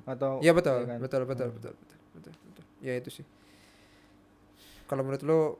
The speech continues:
Speaker 2: pasti aja masih kah salary cap? Kalau gua sih masih belum nol karena Eropa terlalu gede dan terlalu, terlalu ribet gitu menurut gua.
Speaker 1: Em, kalau menurut gue sih butuh nggak butuh ya. Eh,
Speaker 2: Iya, iya, iya.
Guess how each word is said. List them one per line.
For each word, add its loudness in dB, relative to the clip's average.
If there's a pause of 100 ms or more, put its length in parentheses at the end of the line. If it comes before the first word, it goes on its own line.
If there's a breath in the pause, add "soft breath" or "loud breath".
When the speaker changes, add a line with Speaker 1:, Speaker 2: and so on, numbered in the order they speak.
(100)
Speaker 2:
pasti 2
aja 8
masih 0
kah -4
salary -4
cap? -4
Kalau 0
gua 2
sih 2
masih -2
belum -4
nol -4
karena -8
Eropa -4
terlalu -6
gede -6
dan -10
terlalu, -6 (1300 soft breath)
terlalu 12 (100)
ribet 2
gitu -8
menurut -14
gua. -14 (100)
Speaker 1:
Em, -10 (120)
kalau 8
menurut -2
gue 0
sih -6 (320)
butuh 0
nggak 0
butuh 0
ya. -6 (320)
Eh, -2
Speaker 2:
Iya, 2 (140)
iya, -10
iya. -8